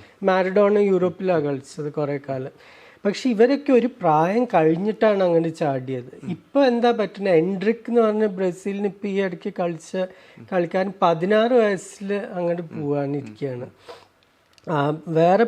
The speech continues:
പലരും, ആ, വിനീഷ്യസ് ജൂനിയർ ഒക്കെ ഇതേപോലെ, ആ, ടീനേജ് ഇത് കഴിയണേന് മുമ്പ് തന്നെ സ്പെയിനിൽ എത്തിയിരിക്കുന്നു. അപ്പൊ നല്ല കളിക്കാർ അവിടെ നിന്ന് അവിടുത്തെ ലീഗിൽ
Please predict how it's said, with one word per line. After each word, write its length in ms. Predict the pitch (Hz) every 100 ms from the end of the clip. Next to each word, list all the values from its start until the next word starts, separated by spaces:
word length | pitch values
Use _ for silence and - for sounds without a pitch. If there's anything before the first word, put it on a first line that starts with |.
| 233
പലരും, 520 | 202 202 196 220 185
ആ, 80 | 175
വിനീഷ്യസ് 800 | 175 165 180 185 202 - 226 190
ജൂനിയർ 420 | 208 208 208 208
ഒക്കെ 180 | 208 220
ഇതേപോലെ, 600 | 185 202 190 190 190 220 113 107 - _ -
ആ, 100 | 185 180 170 160 196 180
ടീനേജ് 640 | 160 190 190 208 220 202
ഇത് 160 | 196 220
കഴിയണേന് 640 | 196 185 190 196 208 220
മുമ്പ് 320 | 202 202 196
തന്നെ 220 | 202 214
സ്പെയിനിൽ 540 | 226 - 180 180 175 170
എത്തിയിരിക്കുന്നു. 720 | 160 156 139 135 131 127 110 - 117 135
അപ്പൊ 140 | 254
നല്ല 480 | 233 175 175 190 285
കളിക്കാർ 540 | 285 233 226 247 233
അവിടെ 340 | 226 180 190 226
നിന്ന് 320 | 214 202 202
അവിടുത്തെ 400 | 180 185 185 226
ലീഗിൽ 420 | 196 190 180 208